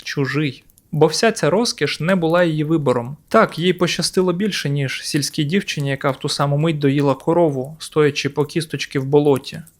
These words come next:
У панянки не боліла спина від сапи, не було трьох дітей у двадцять.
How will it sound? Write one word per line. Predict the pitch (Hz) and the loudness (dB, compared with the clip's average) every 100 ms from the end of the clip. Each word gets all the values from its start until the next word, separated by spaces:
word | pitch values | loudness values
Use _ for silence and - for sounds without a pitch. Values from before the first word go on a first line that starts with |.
| _ | _
У | - | 0
панянки | 180 240 240 220 | 2 2 2 2
не | 202 | 4
боліла | 190 196 202 175 | 6 4 4 2
спина | 156 - 165 185 | 0 -4 -2 0
від | 165 156 | -2 -4
сапи, | - 135 - 156 160 _ _ | 0 0 -2 -8 -10 _ _
не | 156 175 | 0 2
було | 180 185 | 4 4
трьох | 185 175 165 | 4 2 0
дітей | 156 156 151 | -2 0 -2
у | 147 | -2
двадцять. | 139 135 131 - - | 0 0 -2 -10 -16